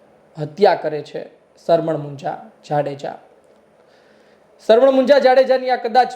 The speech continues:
પહેલી હત્યા હતી. ત્યારબાદ તેમણે કેટલી હત્યાઓ કરી, કેટલા કેસ હતા,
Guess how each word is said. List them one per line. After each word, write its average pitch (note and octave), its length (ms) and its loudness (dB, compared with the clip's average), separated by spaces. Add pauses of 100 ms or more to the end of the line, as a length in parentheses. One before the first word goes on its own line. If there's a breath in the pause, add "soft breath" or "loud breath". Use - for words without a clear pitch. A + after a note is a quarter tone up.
પહેલી B3 300 -2
હત્યા G#3 340 2
હતી. G#3 180 -4
ત્યારબાદ G3+ 580 0
તેમણે G#3 320 -10
કેટલી F3+ 320 -16
હત્યાઓ F3+ 400 -2
કરી, E3+ 240 -8
કેટલા D#3 360 -8
કેસ E3+ 340 -8
હતા, D#3 300 -6